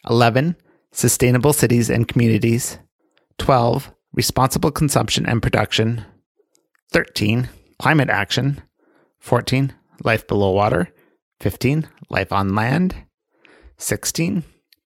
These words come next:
peace, justice, and strong institutions; and seventeen, partnership for the goals. So, those are the seventeen goals.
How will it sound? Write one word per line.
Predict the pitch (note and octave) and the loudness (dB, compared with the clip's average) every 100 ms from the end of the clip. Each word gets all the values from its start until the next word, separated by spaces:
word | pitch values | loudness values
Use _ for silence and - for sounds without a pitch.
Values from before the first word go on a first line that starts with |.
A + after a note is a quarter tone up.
| - | -2
peace, | C#3+ - - - | -2 -2 -8 -2
justice, | B2 - C#3+ - | 0 0 -4 -2
and | - G2+ | -2 -2
strong | - A#2+ - | 0 -2 -2
institutions; | A2+ - - - C#3+ G3+ F3+ - - _ _ _ _ _ | -6 -6 -4 0 0 0 -2 -4 -12 _ _ _ _ _
and | A#2+ A#2 A#2+ A#2+ - _ | 0 2 2 0 -4 _
seventeen, | - B2 B2+ D#3 C#3+ C#3 - | -4 -2 -2 -4 -4 -4 -6
partnership | B2+ C3 G#2+ - - | -6 -2 -2 -4 -4
for | A2+ | -6
the | |
goals. | A2+ A1 - - - _ _ _ _ _ _ _ - | -2 -4 -4 -8 -10 _ _ _ _ _ _ _ -6
So, | - F3 A#2 G#2+ - - - _ _ _ - | 2 4 4 0 -6 -20 -20 _ _ _ 2
those | D#3+ F#3+ | 2 4
are | D3 C#3 | 4 2
the | B2+ | 2
seventeen | B2 C#3 C3 - A#2+ | 2 0 2 0 2
goals. | A2 G2 - - | 2 2 0 -4